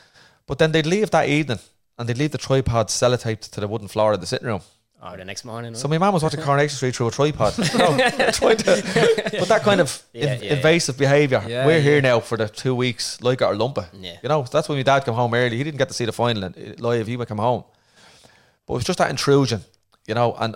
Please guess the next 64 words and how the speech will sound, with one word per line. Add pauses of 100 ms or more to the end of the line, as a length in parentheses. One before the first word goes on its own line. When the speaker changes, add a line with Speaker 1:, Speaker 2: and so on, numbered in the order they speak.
Speaker 1:
I
experienced
that
when
I
come
home
then. (180)
Speaker 2:
Yeah.
Speaker 1:
Got
off
that
plane, (400)
things
were
different. (640)
People
looked
at
me
different. (100)
Speaker 3:
Mm-hmm,
mm-hmm. (180)
Speaker 1:
You
know,
spoke
to
me
different.
Like,
people
Speaker 2:
Yeah.
Speaker 1:
that
I'd
known
all
my
life, (420)
pulling
me
for
a
photo. (320)
You
know,
Speaker 2:
Yeah,
Speaker 1:
"I'd,
Speaker 2:
yeah,
Speaker 1:
I'd
see
Speaker 2:
yeah.
Speaker 1:
you
during
the
week
for
a
pint." (220)
"No,
I
want
a
photo
now."